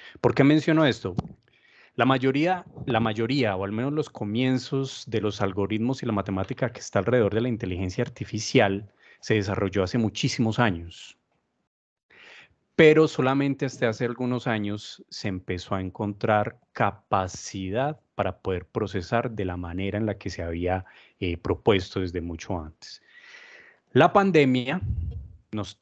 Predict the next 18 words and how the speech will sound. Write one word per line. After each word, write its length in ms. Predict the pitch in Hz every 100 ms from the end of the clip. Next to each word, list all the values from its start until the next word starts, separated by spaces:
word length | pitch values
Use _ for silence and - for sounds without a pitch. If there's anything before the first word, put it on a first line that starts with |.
| _
empezó 540 | 120 98 - 95 92 101
a 100 | 101
traer 260 | 120 120
cosas, 460 | - 117 113 117 113 - - - - - -
eh, 300 | 107 95 90
si 160 | 85 107
bien 160 | 101 110
muy 160 | 127
incómodas, 640 | 123 - 117 98 101 135 -
también 600 | - 90 87 87 87 85 92
después 640 | 104 104 - 127 110 104
de 140 | 107 107
los 180 | 98
cierres 560 | - 117 101 92 98 107
nos 220 | 101 87
ha 120 | 90
traído, 600 | - 101 98 101 98 98 98 - - - _
eh, 180 | 95 85